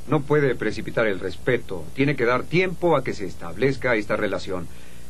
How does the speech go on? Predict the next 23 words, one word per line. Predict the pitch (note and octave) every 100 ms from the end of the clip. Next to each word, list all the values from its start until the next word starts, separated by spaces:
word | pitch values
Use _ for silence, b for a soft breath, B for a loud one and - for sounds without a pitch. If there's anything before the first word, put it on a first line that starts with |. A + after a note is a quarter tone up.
| B - - -
<clears throat> | D3 D3+
Y | B2+ D#3
aquí | D#3+
tenemos | A3 G3+ F#3+ F#3 F3+ E3+ - -
tres | E3 E3
técnicas | - D3 C#3+ C3+ A#2+
simples | C#3+ C#3 B2+ B2+ C#3
que | C3
llamamos | G2+ G2 A2+ A2+
actitudes | G2+ - F#2 F#2 C3+ C3+
mágicas | A2+ A#2 F#2 E2+ A2+ A#2 B B B B - - -
que | D3+
usted | D3+ C#3 E3+
puede | C#3+ D#3+ D#3
desarrollar | B2+ C3+ C3+ A2+ A#2 A#2+ A#2+ - -
para | C3
establecer | C3 C3+ B2 B2 C#3+
una | C#3 A#2 G#2
simpatía | - G#2 A2 G#2 C3+
instantánea | A#2 - G2+ - A#2 A2+ A2+
con | G2+ A#2+
su | A#2 F#2+
cliente. | G2 F#2 E2+ F2